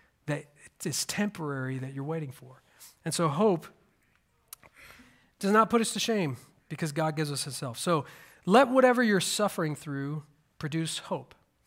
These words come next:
Don't see it as punishment. Suffering may be the very thing that God is allowing in your life so you can be able to receive his love. If you read verse five, you come to this wise conclusion. Suffering may be the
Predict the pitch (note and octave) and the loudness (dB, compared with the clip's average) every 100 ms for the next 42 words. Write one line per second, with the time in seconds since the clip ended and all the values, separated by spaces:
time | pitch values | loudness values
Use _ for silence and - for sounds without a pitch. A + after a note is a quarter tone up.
0 | _ _ - F3 A3 - A3+ A3+ A3 - | _ _ -2 0 2 4 4 4 2 0
1 | A3 G3+ - A#2+ - _ _ _ - - | -2 -2 -4 -10 -14 _ _ _ -6 6
2 | A3 A#3+ B3 A#3+ A#3+ A3 F#3+ G3 G3 G3 | 8 8 8 2 2 2 2 2 2 0
3 | E3 C#3 C3 D#3 F3+ A3 A3+ G3 - E3+ | 0 -2 -2 0 2 2 0 -2 -2 -2
4 | C#3+ C#3 C3+ D3+ E3 E3+ D3+ D3 D3 E3 | 0 -4 0 0 2 0 -2 -2 -2 -2
5 | E3 D#3+ D#3 D#3 C3 A#2+ A#2 - _ _ | -2 -2 -2 -2 -2 -2 -8 -16 _ _
6 | - - C#3 D#3 F3 D#3 C#3+ C#3 C#3 C3 | -12 -6 -4 -2 -2 -4 -4 -4 -4 -8
7 | - B2 A#2+ - B2+ B2 B2 A#2+ A#2 G#2+ | -10 -10 -10 -8 -8 -8 -10 -10 -12 -14
8 | - _ _ _ _ _ _ _ _ _ | -20 _ _ _ _ _ _ _ _ _
9 | _ _ _ _ _ _ - F3 D#3+ D#3+ | _ _ _ _ _ _ -6 -2 0 2
10 | F#3 A#3+ A3 B3+ - - G3+ D#3+ C#3+ D3 | 6 6 6 2 2 4 6 8 6 0
11 | C#3+ - - D#3 - G3+ D#3+ C#3 G3 - | -4 -12 -6 -4 0 0 0 0 0 0
12 | - C#3+ D3 F3+ G3 - F3+ E3+ C3 G#2+ | -6 0 4 6 4 0 -4 -4 -6 -8
13 | G2+ _ _ _ _ _ _ _ - - | -16 _ _ _ _ _ _ _ -6 0
14 | - G#3+ A#3 A#3+ B3 B3 A3+ F#3 D#3+ F3 | 6 8 8 6 4 4 4 2 2 0
15 | D#3+ D#3+ | 0 -2